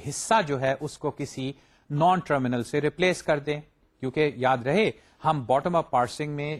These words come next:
ڈیریویشن کو ریورس میں چلا رہے ہوتے ہیں۔ اب ریورسل میں یہی ہوگا کہ جو سینٹینشل فارمز ہیں، ان میں کچھ حصہ جو ہے، اس میں ہمیں لگے گا کہ گرامر کی رائٹ ہینڈ سائیڈ آ گئی ہے،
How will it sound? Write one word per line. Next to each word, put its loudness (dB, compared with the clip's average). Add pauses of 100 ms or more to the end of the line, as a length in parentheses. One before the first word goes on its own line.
ڈیریویشن -2
کو 0 (120)
ریورس 0
میں -2
چلا 0
رہے -2
ہوتے -8
ہیں۔ -12 (2250)
اب 2
ریورسل 4
میں 2
یہی 0
ہوگا 2 (280)
کہ 0
جو -4
سینٹینشل 0
فارمز 2
ہیں، 2
ان -6
میں -4
کچھ -4 (120)
حصہ 2
جو -6
ہے، -2 (280)
اس -6
میں -4
ہمیں -2
لگے 0
گا 2
کہ -6 (120)
گرامر 0
کی -6
رائٹ -4
ہینڈ -8
سائیڈ 0
آ 4
گئی -4
ہے، -4